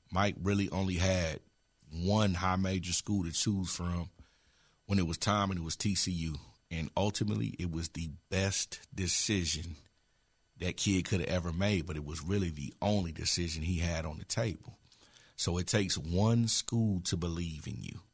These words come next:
okay? S-, lastly, also, twenty-threes, don't wait forever to commit. If you got something you really like, take that visit in May or June.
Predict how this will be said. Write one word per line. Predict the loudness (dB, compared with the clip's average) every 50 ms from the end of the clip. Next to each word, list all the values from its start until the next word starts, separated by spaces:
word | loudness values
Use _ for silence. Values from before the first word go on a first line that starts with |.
| _ _ _ _ _ -12 -8
okay? | -4 -2 -2 -2 -2 -4 -8 _ _ _ _ _ _ _ _ _ _ _ _ _ -4
S-, | -4 -4 -2 2 4
lastly, | 4 6 6 6 4 4 2 2 2 4
also, | 6 6 6 6 4 2 0 -2 -2 -4 -6 -10 _ _ _ _ _ _ _ _ _ _ _ _ _ -2
twenty-threes, | 4 6 8 8 6 6 4 2 4 4 4 4 2 0 -2 -6 -10 -8
don't | -4 -2 0 0 2
wait | 2 0 0
forever | 0 0 2 2 4 2 2 2
to | 0 -2
commit. | 0 2 2 4 4 4 4 4 0 -2 -8 _ _ _ _ _ _ _ _ _ _ _ -12
If | -10 -8 -4
you | -4 -2
got | 2 4 4 4 4
something | 4 2 2 4 4 4 4
you | 2
really | 2 2 2 4 4
like, | 4 4 4 2 2 0 -2 -8 -16 -20 _ _ _ _ _ _ _ _ _ _ _ _ _ _ _ -4
take | 0 0 0 2 4
that | 4 4 4 4
visit | 6 6 6 6 6 4 2
in | 4 4 4
May | 6 6 6 4
or | 2
June. | 2 2 2 4 4 4 4 4 4 2 2 0